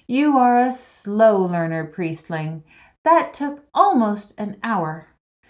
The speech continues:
Do you understand something of deception and illusion now?" The young man, despite having lived lifetimes of hardship and loss in the blink of an eye,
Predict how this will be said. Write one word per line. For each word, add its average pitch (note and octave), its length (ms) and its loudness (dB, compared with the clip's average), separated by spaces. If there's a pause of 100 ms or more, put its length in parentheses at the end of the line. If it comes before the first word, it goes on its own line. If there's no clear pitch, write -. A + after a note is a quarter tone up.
(260)
Do C4 80 -6
you C4 140 -2
understand C#4 720 -6
something D4 680 -10
of A3+ 220 -10
deception C#4 720 -10
and G#3+ 200 -6
illusion A3+ 680 -6
now?" E3 680 -10 (1120)
The F3+ 80 -8
young F3+ 320 -6
man, F3 480 -8 (280)
despite C#4 540 -6
having A#3 460 -6
lived G#3 440 -8
lifetimes C4+ 840 -10
of - 180 -20
hardship A#3+ 840 -14
and E3+ 320 -12
loss G#3+ 460 -8 (340)
in F3 200 -6
the D#3 120 -10 (140)
blink D4 320 -6
of C#4 140 -12
an A#3+ 100 -6
eye, E3+ 440 -10